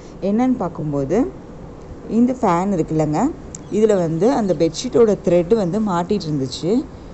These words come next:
So, இதை சுத்தி அந்த த்ரெட்டை remove பண்ணிட்டு, தண்ணி, bedsheet எல்லாமே நானே remove பண்ணிட்டேன். அதுக்கப்புறமும்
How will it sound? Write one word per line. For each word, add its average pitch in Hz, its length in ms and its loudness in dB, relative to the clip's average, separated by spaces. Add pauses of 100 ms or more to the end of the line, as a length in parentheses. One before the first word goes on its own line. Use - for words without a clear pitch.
(180)
So, 226 200 2
இதை 185 200 4
சுத்தி 214 400 -2
அந்த 190 240 2
த்ரெட்டை 175 380 2
remove 180 260 0
பண்ணிட்டு, 165 640 2 (360)
தண்ணி, 190 500 0
bedsheet 180 340 -2
எல்லாமே 180 460 2
நானே 175 280 -2
remove 175 300 0
பண்ணிட்டேன். 156 480 0 (840)
அதுக்கப்புறமும் 196 840 0